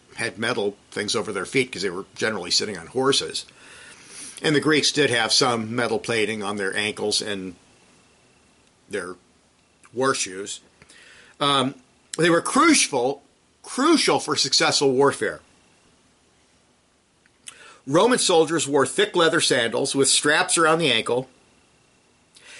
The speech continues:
and soles thickly studded with metal nails. Well, why is that? Well, you need great footing.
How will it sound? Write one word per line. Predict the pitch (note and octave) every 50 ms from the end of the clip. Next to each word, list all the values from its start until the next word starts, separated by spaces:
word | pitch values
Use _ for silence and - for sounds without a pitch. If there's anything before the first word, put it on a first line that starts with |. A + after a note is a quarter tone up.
| - - - - -
and | - D3 C#3+ C#3+ C#3+ C#3
soles | - - - F3+ E3+ E3 D3 - -
thickly | - - G3 G3+ G3 - F#3+ F#3+ E3+
studded | - - - - E3 E3 E3 D#3+ D3+ B2
with | B2+ C#3 C3 -
metal | B2 A#2+ A#2 A2+ A2+ A2+
nails. | A2 A2+ B2 C3+ C3+ B2 G2 D#2+ E2 - - - - - - - - _ _ _ _ _ _ _ _ _ _ _ _ _ _ _ _ _ _ _ _ _ _ _ - -
Well, | - A#2+
why | G#2+ A2 A2 G#2+
is | F#2+ -
that? | - C3 B2 G2 - A2
Well, | A2 G#2 G#2+ A#2+ A#2 - _ _ _ _ -
you | A2 A2
need | G2+ A#2+ A#2+ G2 F#2+
great | - A#2+ A#2 A#2
footing. | - - C3+ C3 A#2+ G2+ E2 -